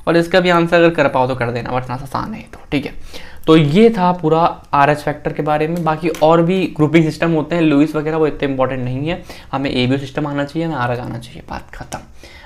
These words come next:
अब हम इसका एक एप्लीकेशन देखेंगे इस इनकम्पैटिबिलिटी का नेक्स्ट क्लास में, उसके बाद हम कुछ ब्लड ट्रांसफ्यूजन रिएक्शंस वगैरह देख लेंगे, ब्लड ट्रांसफ्यूजन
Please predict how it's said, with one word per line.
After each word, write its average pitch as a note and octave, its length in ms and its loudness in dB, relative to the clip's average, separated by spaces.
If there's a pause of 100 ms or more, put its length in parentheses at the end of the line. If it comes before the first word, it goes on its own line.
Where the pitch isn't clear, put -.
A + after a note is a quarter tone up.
(120)
अब C#3+ 140 4
हम D3+ 140 2
इसका C#3+ 240 -2
एक C3+ 160 2
एप्लीकेशन B2+ 500 -2
देखेंगे C3 360 -4
इस - 260 -4 (120)
इनकम्पैटिबिलिटी C3 880 0
का E3+ 160 -2
नेक्स्ट B2+ 300 -6
क्लास C3 300 -2
में, G3 180 -4 (580)
उसके C#3+ 260 -2
बाद B2+ 260 2
हम C3 200 -4 (120)
कुछ - 340 -12
ब्लड B2 340 0
ट्रांसफ्यूजन B2 680 -6
रिएक्शंस B2+ 520 -10
वगैरह B2 220 -8
देख A#2+ 240 -8
लेंगे, B2 240 -8
ब्लड A#2+ 300 -6
ट्रांसफ्यूजन B2 560 -8